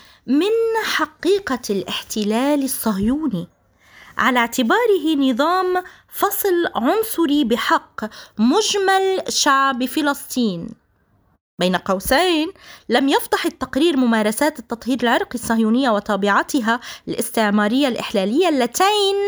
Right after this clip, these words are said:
تمثلان جوهر المشروع الصهيوني، وهو ما يعتبر بمثابة خطوة أولى في مسار استعادة تعريف قضية فلسطين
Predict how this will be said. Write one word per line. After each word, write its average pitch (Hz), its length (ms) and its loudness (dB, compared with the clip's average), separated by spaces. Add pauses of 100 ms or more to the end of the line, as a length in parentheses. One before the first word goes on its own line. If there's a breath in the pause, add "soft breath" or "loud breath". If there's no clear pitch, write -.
(800 loud breath)
تمثلان 285 880 0
جوهر 226 580 0
المشروع 196 540 -2
الصهيوني، 180 600 -6 (1200 loud breath)
وهو 466 300 2
ما 381 100 4
يعتبر 381 840 2 (320 loud breath)
بمثابة 302 720 0
خطوة 440 840 0
أولى 202 340 0 (200)
في - 240 0
مسار 285 840 0 (380 loud breath)
استعادة 226 880 -2 (360)
تعريف 196 760 -4 (160)
قضية 226 520 -2
فلسطين 247 1000 -2